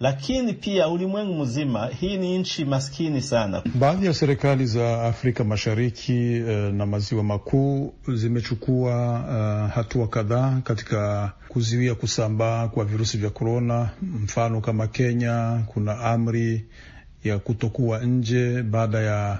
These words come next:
Speaker 2: kipindi fulani. Huko Rwanda, wananchi wote wameombwa wasalie nyumbani kwao au majumbani kwao kwa kipindi fulani. E, nchi kama vile Burundi, unafikiri hatua kama hii inaweza kutekelezwa wakati tunajua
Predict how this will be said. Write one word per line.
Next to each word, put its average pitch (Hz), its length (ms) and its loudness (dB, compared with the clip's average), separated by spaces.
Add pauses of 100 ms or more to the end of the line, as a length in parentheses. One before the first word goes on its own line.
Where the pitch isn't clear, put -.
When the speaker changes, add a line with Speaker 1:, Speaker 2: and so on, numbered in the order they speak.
Speaker 2:
kipindi 110 380 -2
fulani. 127 580 2 (500)
Huko 117 260 0
Rwanda, 123 500 2
wananchi 117 480 0
wote 120 340 2
wameombwa 110 880 0 (500)
wasalie 117 460 0
nyumbani 110 300 0
kwao 123 680 0 (440)
au 113 160 2
majumbani 113 480 0
kwao 135 680 0
kwa 101 280 0
kipindi 113 640 0 (120)
fulani. 131 580 0 (800)
E, 120 340 0 (460)
nchi 190 360 0
kama 170 220 2
vile 147 180 2
Burundi, 127 380 4
unafikiri 123 720 2
hatua 113 500 2
kama 117 280 2
hii 117 400 2
inaweza 107 400 2
kutekelezwa 113 720 2
wakati 110 380 0
tunajua 107 800 0